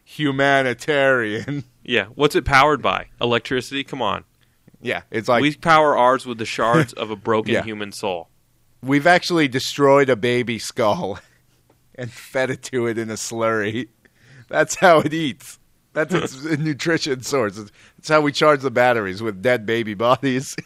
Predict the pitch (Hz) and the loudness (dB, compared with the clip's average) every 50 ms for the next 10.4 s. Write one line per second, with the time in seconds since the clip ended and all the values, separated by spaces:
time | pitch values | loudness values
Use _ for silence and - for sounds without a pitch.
0 | _ _ - - - - 120 117 110 101 101 101 131 175 226 - - 165 - - | _ _ -14 -10 -6 -2 0 0 0 0 -2 -4 -6 -4 -4 -6 -8 -10 -8 -6
1 | 147 143 139 - _ _ _ _ - - 147 - 156 202 240 254 127 226 - _ | -4 -4 -6 -8 _ _ _ _ -10 -8 -4 0 2 2 2 2 -2 -8 -14 _
2 | - - _ _ _ - _ _ - - 143 - - - - - - - - _ | -20 -20 _ _ _ -20 _ _ -16 -14 -14 -14 -16 -18 -20 -20 -20 -20 -20 _
3 | _ _ - 131 156 220 240 269 254 254 240 214 180 - - 220 220 208 208 190 | _ _ -8 -2 -2 -2 0 2 4 4 4 4 2 2 2 4 6 6 6 6
4 | 220 247 254 - - 190 156 139 139 131 135 160 151 135 135 131 160 214 233 226 | 4 2 2 0 2 2 4 4 2 2 0 -2 -2 -4 -4 0 2 2 2 2
5 | 208 185 - - _ - 147 147 190 240 247 208 190 190 - - 180 190 220 226 | 0 -2 -4 -10 _ -12 -6 -2 -2 0 0 0 -2 -4 -6 -10 -6 -2 -2 0
6 | 220 220 233 233 233 233 233 220 208 202 180 - - 196 185 175 165 160 147 - | 0 0 -2 -2 -2 -2 0 2 2 2 2 2 0 0 2 2 2 0 -2 -4
7 | 170 147 135 131 117 113 135 147 170 190 196 190 190 175 185 180 180 214 269 - | -4 -2 -2 -2 -2 -4 -6 -10 -10 -8 -6 -6 -6 -6 -6 -6 -4 -6 -6 -4
8 | - 220 202 208 208 202 196 - - 208 196 190 202 202 196 - - 165 165 175 | -2 0 2 2 2 0 -4 -6 -4 -2 0 2 2 2 2 0 -4 -10 -8 -6
9 | 196 196 196 185 185 190 185 - 110 123 165 165 165 160 147 135 127 139 147 170 | -4 -4 -2 -2 -2 -4 -4 -6 -8 -8 -4 -2 -2 -2 -2 0 4 6 8 8
10 | 185 185 170 151 127 113 107 | 8 8 6 4 4 4 0